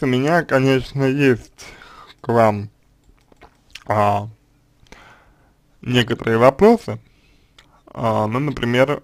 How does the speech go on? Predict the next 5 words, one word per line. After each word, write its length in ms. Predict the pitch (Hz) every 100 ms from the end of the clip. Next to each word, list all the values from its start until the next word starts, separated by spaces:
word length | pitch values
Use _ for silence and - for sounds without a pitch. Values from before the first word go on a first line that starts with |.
| -
а, 60 | 110 98 107 104 - - - -
вопрос, 440 | 123 - 139 151 143 - - _ - _
в 140 | - -
частности, 760 | 127 123 127 110 - 113 110 - - _ _ _ _ _ _ - - _ _ _ _ _ _ _
касающийся 1300 | 127 120 - 139 123 117 - 110 - 123 117 107 98